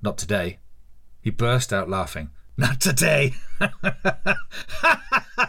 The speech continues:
He had this curious laugh that started quiet and built up. You're funny for a G-man or whatever the Brit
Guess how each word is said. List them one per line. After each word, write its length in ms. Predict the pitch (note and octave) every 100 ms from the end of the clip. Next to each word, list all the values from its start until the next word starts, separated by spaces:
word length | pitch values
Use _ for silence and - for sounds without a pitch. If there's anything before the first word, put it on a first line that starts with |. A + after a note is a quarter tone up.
| - - - - -
He 120 | - C3
had 280 | F#3 G#3
this 160 | A2+ -
curious 560 | - - D3 A#2+ G#2+ C3
laugh 300 | A#2 E2 -
that 100 | -
started 420 | - D3+ A#2 F2+
quiet 420 | - F2+ D#2 -
and 220 | F#2+ - -
built 260 | F2 -
up. 220 | G#2+ - - - - - - -
You're 160 | F#3 G#3
funny 340 | D#3 E3 E3+
for 160 | B2 A2+
a 60 |
G-man 580 | G#2 B2+ C#3 A#2 G2+ A2
or 140 | G2+
whatever 320 | G2+ G2 G2 F#2+
the 80 |
Brit 420 | D#2 - - A2